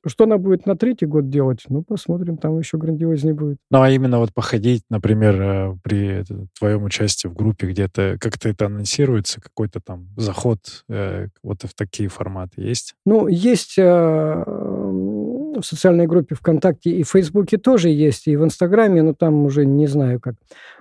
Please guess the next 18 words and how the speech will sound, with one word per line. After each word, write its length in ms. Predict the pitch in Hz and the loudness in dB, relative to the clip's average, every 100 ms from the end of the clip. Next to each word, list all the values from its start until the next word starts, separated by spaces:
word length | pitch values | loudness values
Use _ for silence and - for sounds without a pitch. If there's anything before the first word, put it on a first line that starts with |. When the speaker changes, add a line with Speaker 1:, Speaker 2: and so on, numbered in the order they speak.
| - | -6
Speaker 1:
Значит, 280 | 151 165 - _ _ _ _ _ _ _ _ _ _ _ _ _ - | -2 -2 -4 _ _ _ _ _ _ _ _ _ _ _ _ _ -8
вот 240 | 151 196 | -2 2
у 40 | 214 | 4
нас 240 | 214 - | 2 2
есть 240 | 214 202 - | 2 2 2
такие 280 | 196 208 | 0 2
мероприятия, 420 | 208 202 247 202 175 | 2 4 2 2 2
то 100 | 226 | 2
есть 140 | - | 4
я 100 | 226 | 4
их 120 | 208 | 4
для 100 | 202 | 4
оживления 520 | 196 226 226 262 202 | 4 4 2 2 4
делаю 360 | 180 190 180 165 | 4 4 6 4
так. 220 | - 131 - _ _ _ - | 2 -2 -4 _ _ _ -4
Значит, 260 | 147 - - - | -4 -2 -6 0
э, 80 | 160 | 0
вот, 260 | 156 196 | 4 4